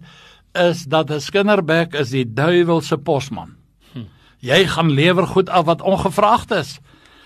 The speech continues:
Speaker 1: Nou in Lukas ses vers vyfenveertig lees ons, "Die goeie mens bring uit die goeie skat van sy hart tevoorskyn wat goed is,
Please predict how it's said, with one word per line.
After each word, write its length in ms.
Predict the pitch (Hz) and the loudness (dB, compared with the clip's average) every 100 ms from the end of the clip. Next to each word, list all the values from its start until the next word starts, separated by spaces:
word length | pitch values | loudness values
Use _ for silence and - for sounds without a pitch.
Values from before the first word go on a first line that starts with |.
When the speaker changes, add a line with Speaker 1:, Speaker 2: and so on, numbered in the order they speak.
| - _ | -20 _
Speaker 1:
Nou 140 | 127 156 | -4 0
in 80 | |
Lukas 360 | 185 202 220 208 | 2 2 0 0
ses 220 | 220 220 | 0 0
vers 220 | - 190 | 2 0
vyfenveertig 640 | 165 208 208 180 202 220 170 | 0 -2 -2 -2 0 0 0
lees 300 | 156 147 151 | -2 -2 -2
ons, 220 | 147 135 | -4 -2
"Die 160 | 147 | -2
goeie 400 | 156 - 214 214 | -4 -2 0 2
mens 360 | 208 190 196 170 | 2 0 -2 -2
bring 280 | 139 170 185 | -2 -2 -2
uit 180 | 170 151 | -4 -4
die 120 | 139 | -6
goeie 400 | 131 170 196 196 | -6 0 2 2
skat 360 | - 190 175 | 0 0 0
van 140 | 175 165 | -2 -4
sy 140 | - | -2
hart 260 | 139 160 156 | 2 2 0
tevoorskyn 560 | 170 - 170 170 165 | -6 -4 -4 -2 -4
wat 180 | 151 151 | -4 -6
goed 260 | - 240 - | -4 -6 -6
is, 220 | 120 | -10